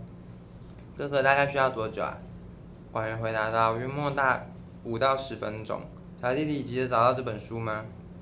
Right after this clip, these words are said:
小陈说：“嗯，没有，只是听说这里有一本神奇的书，我也想借来看看。”此时查询完后的馆员跟小陈说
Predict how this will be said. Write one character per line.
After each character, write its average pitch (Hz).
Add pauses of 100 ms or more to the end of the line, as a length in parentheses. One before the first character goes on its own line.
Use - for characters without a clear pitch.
(220)
小 110
陈 113
说 117 (500)
：“嗯， 123
没 123
有， 131
只 113
是 156 (680)
听 151
说 151
这 151
里 123
有 - (120)
一 135
本 -
神 107
奇 113
的 104
书， 117
我 123
也 131
想 117
借 120
来 104
看 110
看。” - (680)
此 127
时 123
查 135
询 139
完 131
后 147
的 120 (880)
馆 110
员 107
跟 131
小 -
陈 -
说 113